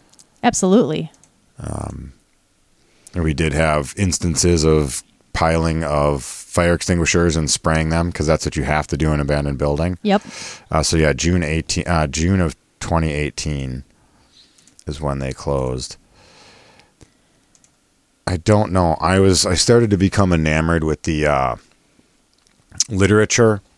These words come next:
Speaker 2: like the body shop hazardous materials programs, uh,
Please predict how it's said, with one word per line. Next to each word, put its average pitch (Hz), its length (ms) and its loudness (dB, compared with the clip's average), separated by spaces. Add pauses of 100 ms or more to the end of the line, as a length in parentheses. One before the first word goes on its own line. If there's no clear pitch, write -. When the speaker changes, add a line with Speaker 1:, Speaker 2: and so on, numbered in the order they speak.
Speaker 2:
like 80 180 -4
the 73 200 2
body 87 280 2
shop 85 380 0
hazardous 85 480 2
materials 82 540 2
programs, 78 920 -2 (540)
uh, 65 560 -2